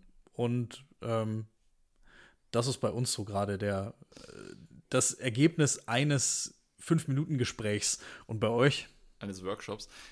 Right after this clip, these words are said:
Speaker 2: Äh, <laughs> ja, wir sind tatsächlich noch nicht so konkret. Ähm, ich, also ich glaub, was, was feststeht, ähm, größere Reisen,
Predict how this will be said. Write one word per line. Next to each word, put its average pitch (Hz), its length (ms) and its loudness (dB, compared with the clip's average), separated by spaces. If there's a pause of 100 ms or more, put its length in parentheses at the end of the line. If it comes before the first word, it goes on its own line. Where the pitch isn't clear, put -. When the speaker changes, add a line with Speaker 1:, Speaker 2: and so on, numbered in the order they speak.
Speaker 2:
Äh, 104 280 4 (460)
<laughs> - 400 -20
ja, 117 320 6 (500)
wir 120 220 2
sind 139 140 2
tatsächlich 127 300 6
noch 117 100 6
nicht 135 120 2
so 120 120 0
konkret. 110 640 -2
Ähm, 104 380 2 (1500)
ich, 123 160 -4 (120)
also 98 280 2
ich - 140 -16
glaub, 104 240 0
was, 101 240 -4
was 95 200 -4
feststeht, - 920 -4
ähm, 98 540 0 (580)
größere 104 560 0
Reisen, 120 760 0